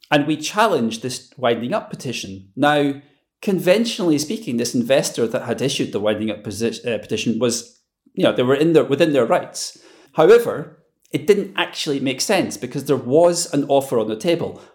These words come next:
and the offer on the table would have returned some money to some of the creditors.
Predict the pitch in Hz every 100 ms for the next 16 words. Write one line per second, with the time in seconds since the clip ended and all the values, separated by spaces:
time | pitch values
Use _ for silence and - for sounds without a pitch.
0 | - 127 131 165 196 214 185 147 - 156
1 | 135 120 117 143 175 214 190 147 - 147
2 | 143 131 147 123 135 135 127 120 120 117
3 | 117 - 104 98 135 175 -